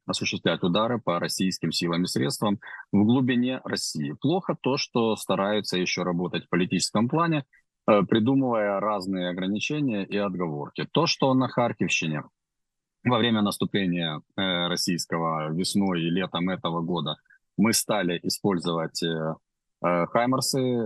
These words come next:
это позволило нам в значительной мере проредить, э, систему противовоздушной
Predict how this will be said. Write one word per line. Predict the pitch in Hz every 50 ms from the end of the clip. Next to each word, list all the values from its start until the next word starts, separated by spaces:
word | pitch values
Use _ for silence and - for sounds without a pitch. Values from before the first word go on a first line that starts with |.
| 95 87
это | 104 113 113 -
позволило | 104 - 101 98 101 104 107 98 90 90 90 90
нам | 90 87 87 82
в | 90 90 92 92 90 87
значительной | 85 101 104 - - 95 - 85 85 90 90 92
мере | 92 90 82 85 78
проредить, | - - 110 113 117 110 92 87 87 76 - - 92
э, | 82 78 78 -
систему | - - 101 - - - 98 87 87 85
противовоздушной | - - 98 - 104 95 92 92 98 98 92 95 101 90 - - 85 78